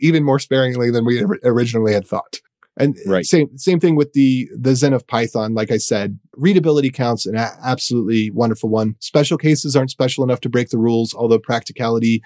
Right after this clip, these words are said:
Speaker 1: beats purity. Uh, that, you know, this is something to live by.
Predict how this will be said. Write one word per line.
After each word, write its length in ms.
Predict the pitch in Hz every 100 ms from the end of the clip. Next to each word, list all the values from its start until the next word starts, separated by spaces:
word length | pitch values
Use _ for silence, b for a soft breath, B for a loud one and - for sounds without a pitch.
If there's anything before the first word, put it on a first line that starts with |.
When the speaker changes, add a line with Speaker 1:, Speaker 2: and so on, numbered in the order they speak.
| B B -
Speaker 1:
beats 280 | 123 113 - -
purity. 460 | 113 107 113 113 b b b -
Uh, 80 | - -
that, 300 | 117 107 -
you 180 | - 90
know, 140 | 123
this 240 | 120 135 131
is 100 | -
something 320 | 131 123 120
to 100 | 120
live 220 | 117 110 104
by. 320 | 101 101